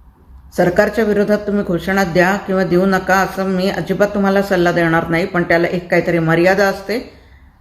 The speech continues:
तुम्ही जेव्हा संविधानाचा आधार घेता ना, आपण म्हणतो ना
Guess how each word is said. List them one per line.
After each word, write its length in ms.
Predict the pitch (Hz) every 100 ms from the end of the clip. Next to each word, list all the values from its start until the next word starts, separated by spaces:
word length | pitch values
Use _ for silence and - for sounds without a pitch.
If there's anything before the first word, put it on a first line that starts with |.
| - _ _ -
तुम्ही 180 | 170 185
जेव्हा 260 | 185 185
संविधानाचा 920 | 185 180 196 220 214 220 226 220 226 226 - -
आधार 280 | 170 185 208
घेता 280 | 196 196
ना, 180 | 233 202 156 - - - - _ _ -
आपण 220 | 160 196
म्हणतो 280 | 190 185 254
ना 160 | 277